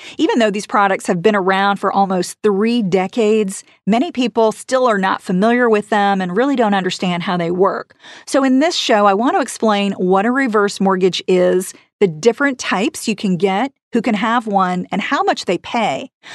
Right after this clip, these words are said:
Plus, I'm gonna outline the major pros and cons to consider before you or someone you know gets a reverse mortgage. This is a question that came in recently from a Money Girl podcast listener named Steve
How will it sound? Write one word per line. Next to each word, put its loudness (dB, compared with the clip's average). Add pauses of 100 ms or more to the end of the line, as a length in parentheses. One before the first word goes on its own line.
(180)
Plus, 0
I'm -2
gonna -2
outline 0
the 2
major 2
pros 0
and -2
cons -4
to 0
consider 0
before -2
you 0
or 0
someone 0
you 2
know 2
gets 0
a 2
reverse 0
mortgage. -6 (280)
This -2
is -2
a 0
question -2
that -4
came 2
in 0
recently 0
from -2
a 2
Money 0
Girl 2
podcast -4
listener -2
named -4
Steve -2